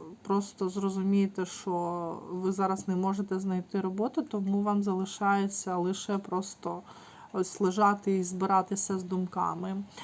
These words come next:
А, але ви трошки можете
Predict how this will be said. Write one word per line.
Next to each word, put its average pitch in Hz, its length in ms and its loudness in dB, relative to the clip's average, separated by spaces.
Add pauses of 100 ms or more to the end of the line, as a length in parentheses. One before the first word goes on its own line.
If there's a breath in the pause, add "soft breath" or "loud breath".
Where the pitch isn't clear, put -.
(280 loud breath)
А, 190 100 0 (600)
але 233 260 6
ви 233 160 4
трошки 247 600 4
можете 190 760 2